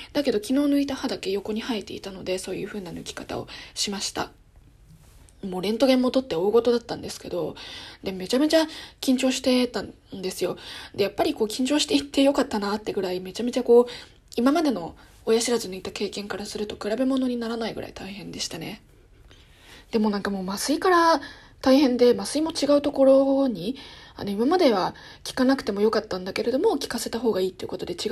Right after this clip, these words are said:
うところに打って、で、量もかなり多くなっていて、で、まあ、さっきも言ったかな、レントゲンも撮って、で、ねえ、もうなんかもうパンチしてハンマーをグリグリグリみたいな感じで、あの、抜きました。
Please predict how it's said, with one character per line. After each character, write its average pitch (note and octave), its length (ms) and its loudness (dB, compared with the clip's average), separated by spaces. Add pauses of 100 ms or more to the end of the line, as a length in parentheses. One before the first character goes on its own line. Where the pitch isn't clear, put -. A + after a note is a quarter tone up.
う G#3 60 -4
と G#3+ 80 -8
こ G#3+ 120 -6
ろ G3 60 -6
に E3 120 -12
打 E3+ 40 -12
っ - 20 -14
て、 C4+ 300 2
で、 G#3 140 4
量 G#3+ 140 6
も F#3 100 -6
か G3+ 100 -8
な F3 80 -8
り E3 80 -6
多 F3+ 140 -2
く F3+ 100 -14
な F3 120 -12
っ - 20 -14
て - 200 -12
い - 60 -8
て、 D4 220 4 (400)
で、 A3+ 240 4 (300)
ま A3+ 40 -4
あ、 - 40 -2
さ A#3 100 0
っ A3+ 40 -6
き A3 100 -6
も - 220 -8
言 G3+ 80 -4
っ G3+ 40 -10
た - 80 -6
か G3+ 80 -6
な、 A3+ 100 -2
レ A#3+ 120 2
ン A3 80 -2
ト A3 60 2
ゲ G#3 60 -2
ン G#3 60 -2
も G#3 240 -2
撮 A3+ 120 -4
っ - 20 -4
て、 C4 580 4 (340)
で、 A#3+ 400 6 (540)
ね A#3+ 240 6
え、 C#4 80 8
も A3 60 2
う - 20 -2
な G3 100 -4
ん F#3+ 40 -8
か F#3+ 60 -8
も F#3+ 120 -4
う - 40 -8
パ - 120 -2
ン A3 100 0
チ G#3 100 -4
し - 80 -6
て - 60 -8
ハ G#3+ 160 -4
ン G#3 80 -2
マ F#3+ 200 -4
ー F3 100 -8
を - 20 -8
グ G3 200 -2
リ A3+ 60 6
グ C4+ 80 4
リ C#4 60 6
グ C#4 80 2
リ A#3 200 0
み B3+ 80 -2
た G3 80 -4
い - 20 -4
な F#3+ 80 -8
感 F#3+ 120 -6
じ F3+ 100 -8
で、 F3 120 -4 (460)
あ G#3 100 -4
の、 F#3+ 380 -8 (120)
抜 G#3 140 -2
き G#3 140 -4
ま G#3+ 80 0
し G#3+ 80 -6
た。 - 180 -6